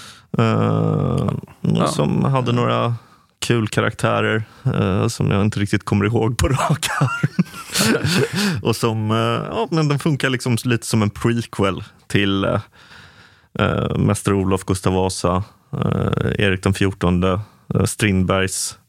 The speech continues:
Speaker 1: cinematic kunga-universe.
Speaker 2: Ja.
Speaker 1: Den var fine, tycker jag.
Speaker 2: Ja, absolut. Eh, ja, men jag, eh, tar väl... Ja, men vad, jag tror att Vivisektioner ett var den där han ändå åker på typ en resa genom Sverige.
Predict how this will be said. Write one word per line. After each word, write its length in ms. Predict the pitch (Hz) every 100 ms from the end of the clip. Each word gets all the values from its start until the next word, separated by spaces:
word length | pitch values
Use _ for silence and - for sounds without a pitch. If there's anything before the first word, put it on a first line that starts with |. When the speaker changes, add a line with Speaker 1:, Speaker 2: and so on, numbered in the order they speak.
| _ _ _ _ - - _ -
Speaker 1:
cinematic 880 | - 104 98 98 95 101 98 - -
kunga-universe. 1300 | - - 107 107 95 - 104 104 104 98 95 123 - - - - - -
Speaker 2:
Ja. 240 | 123 104 107 _ _ -
Speaker 1:
Den 140 | 120 113
var 180 | 113
fine, 520 | 107 - - 98 98 104
tycker 200 | - -
jag. 80 | 110 - _ _ _ _ -
Speaker 2:
Ja, 260 | 127 135 127 - -
absolut. 540 | 131 - - 117 107 - - - _ _ _ - -
Eh, 80 | 123 117 117 113 113 110 -
ja, 100 | 131
men 140 | 139 135
jag, 340 | 135 135 127 131 -
eh, 320 | 123 123 123
tar 300 | 117 - 104
väl... 460 | 107 113 113 113 113 - - - _ _ _ _ _ _ -
Ja, 60 | 208
men 200 | 185 165
vad, 280 | 185 175
jag 240 | 170 170 170
tror 400 | - 196 190 165
att 200 | 156 -
Vivisektioner 640 | 160 143 - - 156 135 -
ett 320 | 147 - -
var 120 | 151
den 300 | 123 107 104
där 100 | 104
han 200 | 101 107
ändå 200 | 107 101
åker 280 | 92 104 -
på 120 | 113
typ 100 | 104
en 140 | 104 104
resa 440 | 120 110 92 -
genom 260 | 113 104 98
Sverige. 580 | - 113 110 113 120